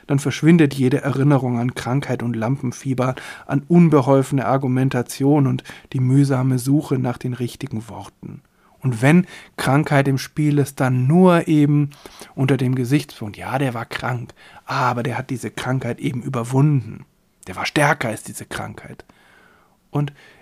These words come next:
niemand wäre wahrscheinlich auf die Idee gekommen zu sagen, der hatte manchmal einfach einen schlechten Tag. Dem ging's manchmal richtig dreckig.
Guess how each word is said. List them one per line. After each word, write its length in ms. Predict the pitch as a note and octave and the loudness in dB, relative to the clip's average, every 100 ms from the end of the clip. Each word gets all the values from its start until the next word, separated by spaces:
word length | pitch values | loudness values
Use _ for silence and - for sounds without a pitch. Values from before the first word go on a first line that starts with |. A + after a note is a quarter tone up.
| _ | _
niemand 480 | C#3+ D3+ F3 E3+ D#3 | -2 0 2 0 0
wäre 320 | C#3+ C#3+ D3 | 0 0 0
wahrscheinlich 500 | C#3+ - C#3 C3+ C#3 | -2 -2 -2 -2 -4
auf 160 | C3 - | -6 -8
die 160 | D3 | -12
Idee 300 | C3 - A#2+ | -10 -8 -6
gekommen 480 | A#2+ C3 - C#3 C3 | -6 -8 -6 -4 -4
zu 100 | C3 | -6
sagen, 480 | C3+ C3+ C3 B2+ C3 _ _ _ _ _ _ _ _ _ - | -8 -6 -4 -6 -8 _ _ _ _ _ _ _ _ _ -4
der 180 | C3+ | -4
hatte 220 | - - C3 | -4 -4 -4
manchmal 460 | A2 G#2 - D3 | -4 -8 -4 -4
einfach 340 | C3+ B2 - - | -4 -8 -8 -6
einen 80 | |
schlechten 480 | C3+ - - - E3+ | -6 -8 -10 -10 -10
Tag. 320 | - D#4+ - - _ _ - | -6 -8 -8 -20 _ _ -4
Dem 140 | F#3 | 2
ging's 320 | A3 A3+ - | 6 4 4
manchmal 420 | C3 D3 - G3+ | 2 0 0 -2
richtig 380 | F#3+ C3+ - G3 | 0 0 -2 -6
dreckig. 560 | - - D#4+ - - | -8 -12 -10 -12 -12